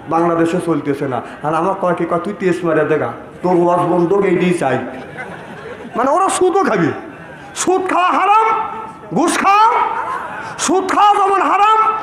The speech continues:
পায়খানা খাওয়া যেমন হারাম, শুয়ারের গোশত খাওয়া যেমন হারাম, সুদ খাওয়া হারাম। আল্লাহ বললেন, "কুলু মিন তয়্যিবাতুন মা রাযাকনাকুম।"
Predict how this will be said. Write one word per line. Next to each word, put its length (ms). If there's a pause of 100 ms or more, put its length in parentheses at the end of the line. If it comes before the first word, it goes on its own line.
(220)
পায়খানা 460
খাওয়া 300
যেমন 280
হারাম, 360 (400)
শুয়ারের 520
গোশত 340
খাওয়া 340
যেমন 160
হারাম, 300 (320)
সুদ 340
খাওয়া 340 (420)
হারাম। 260
আল্লাহ 600
বললেন, 260
"কুলু 440
মিন 300
তয়্যিবাতুন 600
মা 140
রাযাকনাকুম।" 680